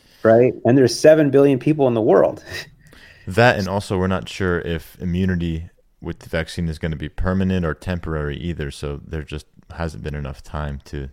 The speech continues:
Speaker 2: to do that testing. So
Speaker 1: Yeah, so I would say that, you know, we've seen some amazing, amazing work. We've seen people like Pfizer move very, very, very quickly.
Speaker 2: Yeah.
Speaker 1: Um, we've seen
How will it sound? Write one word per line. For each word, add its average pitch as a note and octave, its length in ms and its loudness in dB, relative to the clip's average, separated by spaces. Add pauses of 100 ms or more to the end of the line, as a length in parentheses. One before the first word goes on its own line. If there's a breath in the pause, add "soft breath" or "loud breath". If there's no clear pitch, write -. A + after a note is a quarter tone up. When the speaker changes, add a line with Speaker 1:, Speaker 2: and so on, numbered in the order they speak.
(120)
Speaker 2:
to - 80 -20
do - 160 -10
that - 180 -12
testing. C2 380 -12 (300)
So C#2 300 -6
Speaker 1:
Yeah, E3+ 180 8 (100)
so F3+ 100 6
I A3 120 8
would A3+ 240 0
say E3 100 0
that, B2+ 140 -6
you D#3 100 -4
know, C#3 80 0
we've C#3+ 220 -2
seen G#3 240 -4
some D3+ 180 -2
amazing, C#3 720 -2
amazing A#2+ 640 -2
work. D3 340 0
We've A#2+ 200 -2
seen B2 300 -4
people C3+ 340 -2
like G#2 180 4
Pfizer B2 540 2
move A#2 320 2
very, B2+ 420 6
very, G2+ 300 2
very F#2+ 240 -2
quickly. G#2+ 580 -2 (240)
Speaker 2:
Yeah. G#2 380 2
Speaker 1:
Um, G#2 420 -2 (320)
we've B2 200 2
seen A#2 440 0